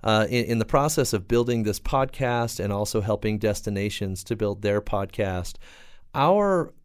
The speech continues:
philosophy on marketing in general for tourism destinations has evolved a lot.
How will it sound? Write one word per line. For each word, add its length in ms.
philosophy 960
on 280
marketing 760
in 220
general 540
for 160
tourism 460
destinations 640
has 240
evolved 580
a 100
lot. 540